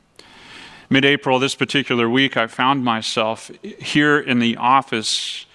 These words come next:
five nights this particular week. Five nights out of seven. On that fifth day, when I was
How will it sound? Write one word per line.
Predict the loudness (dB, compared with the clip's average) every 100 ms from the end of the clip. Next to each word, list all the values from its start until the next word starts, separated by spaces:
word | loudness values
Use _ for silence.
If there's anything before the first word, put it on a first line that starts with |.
| _
five | -2 4 4 4 4
nights | 4 4 -4
this | -6 -6
particular | -6 -6 -6 -6 -6
week. | -6 -8 -12 -18 _ _ _ _ _ _ _ _ _ _ _ _ _ -20 _ -2
Five | 2 2 2
nights | -4 -2
out | -4
of | -4
seven. | -6 -6 -6 -12 -18 _ _ _ _ _ _ _ _ _ _ _ _ _ _ _ _ _ _ _ _ _ _ _ _ _ _ _ -6
On | 2
that | 2 4
fifth | 4 4 4
day, | 6 6 6
when | 4 4
I | 6
was | 4 -2 -4 -8